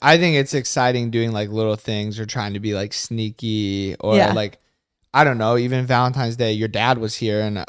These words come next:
Speaker 1: I don't know what I said. I was like, "Oh, I gotta go to the office and help so-and-so with something," or whatever it was. I don't remember the excuse, but your dad was like, "Oh, can I come?" And then, like, your dad got in the car and was like, "I'm lying. Like, we're just gonna get her flowers and, like, balloons and stuff
Speaker 2: Aw.
Speaker 1: for Valentine's Day."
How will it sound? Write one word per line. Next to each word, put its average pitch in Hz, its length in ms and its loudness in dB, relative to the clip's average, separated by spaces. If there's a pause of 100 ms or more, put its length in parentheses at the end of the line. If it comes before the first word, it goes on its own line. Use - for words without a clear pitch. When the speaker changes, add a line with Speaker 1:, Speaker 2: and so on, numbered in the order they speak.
Speaker 1:
I - 80 -4
don't 123 200 -2
know 107 140 -6
what 95 100 -6
I 98 60 -4
said. 101 280 -6
I 101 80 -2
was 98 200 -8
like, 98 160 -10
"Oh, 107 100 0
I 98 160 0
gotta 101 300 -2
go 98 160 -2
to 101 80 -2
the 95 80 -2
office 98 640 -4
and 98 140 -6
help 104 320 -8 (240)
so-and-so 110 600 -2
with 104 140 -4
something," 107 560 -4
or 104 80 -2
whatever 139 300 4
it 127 60 4
was. 110 200 0
I 123 80 2
don't 143 140 0
remember 117 360 -2
the 104 120 -4
excuse, 110 420 -4
but 117 160 -6
your 101 80 -6
dad 101 120 -6
was 98 120 -10
like, - 140 -16
"Oh, 120 160 -8
can 110 160 -6
I 101 120 -10
come?" 143 280 -4
And 117 100 -4
then, 98 120 -6
like, 98 180 -10
your 104 80 -8
dad 98 200 -6
got 92 120 -6
in 87 40 -10
the 95 80 -10
car 98 180 -10
and 92 60 -10
was 92 100 -14
like, 92 140 -12
"I'm 92 220 -8
lying. 90 380 -10
Like, 90 360 -16
we're 107 140 -10
just 107 160 -14
gonna 98 200 -10
get 101 120 -10
her 101 100 -10
flowers 95 540 -8
and, 98 100 -12
like, 98 160 -12
balloons 98 360 -8
and 101 120 -10
stuff - 140 -4
Speaker 2:
Aw. 107 180 2
Speaker 1:
for - 60 0
Valentine's 107 340 -4
Day." 107 140 -6